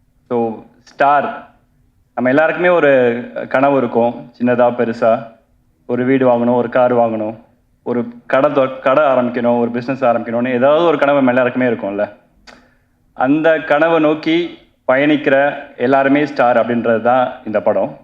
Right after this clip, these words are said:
அந்த பயணத்துல நம்ம யாரையும் ஹர்ட் பண்ணிடக்கூடாது. ஒரு லவ்விங்கா அந்த கனவை விட்டு கொடுக்காம ஒரு பிடிவாதமான மனசோட அந்த பயணம் இருந்துக்கிட்டே இருக்கணுன்றது தான் இந்த படம். ஆ,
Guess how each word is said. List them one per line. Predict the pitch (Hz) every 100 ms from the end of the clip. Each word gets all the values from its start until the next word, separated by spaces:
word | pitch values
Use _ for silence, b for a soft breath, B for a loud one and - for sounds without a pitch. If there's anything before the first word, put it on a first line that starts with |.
| _ -
அந்த | 135 147
பயணத்துல | 147 175 214 - 180 180 196 - - -
நம்ம | 135 135
யாரையும் | 139 156 165 143
ஹர்ட் | 151
பண்ணிடக்கூடாது. | 147 139 131 127 120 123 139 - - _
ஒரு | - 135
லவ்விங்கா | 135 139 147 156 143 151 147 - - _
அந்த | 127 131 135 120 - -
கனவை | - 156 170
விட்டு | 156 156
கொடுக்காம | 160 151 139 139 135 139 147 - - _ _
ஒரு | - 131
பிடிவாதமான | 143 151 147 143 147 147
மனசோட | 135 139 147 127 127 143 - _
அந்த | 127 127 127
பயணம் | 135 139 139 135 - -
இருந்துக்கிட்டே | 135 131 131
இருக்கணுன்றது | 127 123 117 120 113
தான் | 123 120 - -
இந்த | 117 110
படம். | 98 95 - _ _ -
ஆ, | 120 120 120